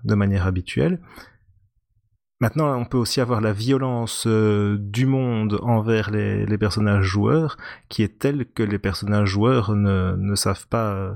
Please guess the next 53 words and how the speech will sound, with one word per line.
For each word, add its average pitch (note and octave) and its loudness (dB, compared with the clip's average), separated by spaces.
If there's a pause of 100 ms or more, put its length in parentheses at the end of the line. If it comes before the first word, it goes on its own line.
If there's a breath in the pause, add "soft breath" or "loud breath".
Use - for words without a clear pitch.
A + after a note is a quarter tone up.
ne G2+ -6
savent - -2
pas A2 -2
réagir A2+ -2
et G#2 0
sont G#2+ -4
obligés G2+ 0
de G#2 -2
chercher - -4
d'autres G2+ -4
solutions. G2+ 0
Donc A2+ 0
ça, - -2
c'est - -2
ce - -6
que A2+ -2
vous G2+ -2
disiez G#2 0
avec G2+ 0
Unknown G2+ 2
Armies, B2 0 (320 loud breath)
mais G2+ 2
c'est G#2 0
ce - -4
qu'on - -20
retrouve, C3 0
euh, F#2 -2 (720)
à, F#2+ -4
à G#2 0
très A2+ -2
bas G2+ -2
niveau, G#2 0
euh, G2 -2
à G2 0
Donjons G#2 2
et G2+ 2
Dragons, G#2+ 0
quand G#2+ -4
les G#2+ 0
règles G#2 0 (560 soft breath)
de A2+ 2
progression A2 -2
ne G#2 0
disent G2 -6
pas, A2+ -2
euh, G2 -6
c'est - -2
tuer A#2 0
les A2 -2
monstres A2 -4
qui A2 -4
rapportent, G#2 -4
euh, G2+ 0